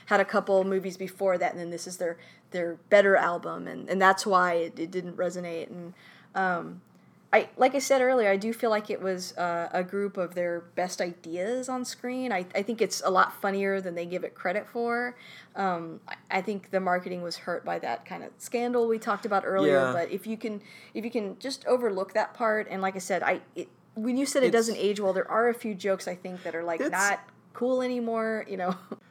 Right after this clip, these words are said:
Speaker 1: I, I would say, you know, consider the, the time of,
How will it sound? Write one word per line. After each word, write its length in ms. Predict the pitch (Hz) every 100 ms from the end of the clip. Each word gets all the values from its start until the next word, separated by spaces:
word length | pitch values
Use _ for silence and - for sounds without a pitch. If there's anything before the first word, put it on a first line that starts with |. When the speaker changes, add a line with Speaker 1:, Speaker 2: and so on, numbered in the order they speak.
| _ _ _
Speaker 1:
I, 280 | 175 196 202
I 220 | - 196 202
would 340 | 202 190 185
say, 640 | - 208 196 196 190 185 -
you 80 |
know, 200 | 196 165 -
consider 440 | 196 185 196 190
the, 180 | 175 160 -
the 140 | 165
time 480 | - - 170 175 180
of, 260 | 175 190